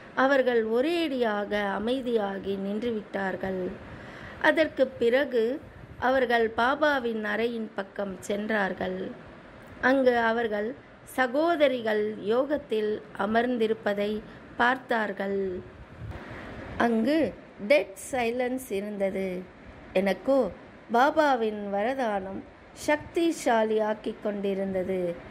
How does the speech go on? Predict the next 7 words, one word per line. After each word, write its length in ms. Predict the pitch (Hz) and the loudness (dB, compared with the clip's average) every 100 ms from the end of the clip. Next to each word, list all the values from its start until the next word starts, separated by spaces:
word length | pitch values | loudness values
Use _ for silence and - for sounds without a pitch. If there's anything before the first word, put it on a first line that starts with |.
| - - - - - | -18 -18 -18 -6 2
பன்னிரண்டு 600 | 294 370 381 339 285 254 | 4 4 4 4 4 4
பேர் 480 | 254 262 262 220 - | 4 4 4 2 -4
அடங்கிய 640 | 226 226 269 247 226 208 185 190 | -4 0 0 0 0 0 -2 -2
group 400 | 247 226 208 285 - - - - - - - - - - - - - - - - - - - - - - | 0 2 2 -2 -10 -20 -20 -20 -20 -20 -20 -20 -20 -20 -18 -18 -16 -16 -16 -14 -14 -12 -12 -10 -12 2
அவர்களுடையது. 960 | 302 349 349 311 269 247 233 226 214 208 247 370 - - - - | 4 4 4 4 6 4 4 2 0 -2 -2 -4 -12 -20 -20 -2
அவர்களுடைய 960 | 240 262 349 330 330 277 247 240 233 226 | 0 4 4 4 2 4 2 2 2 0
முகமோ 640 | 220 214 220 262 254 247 | -2 -2 0 2 2 0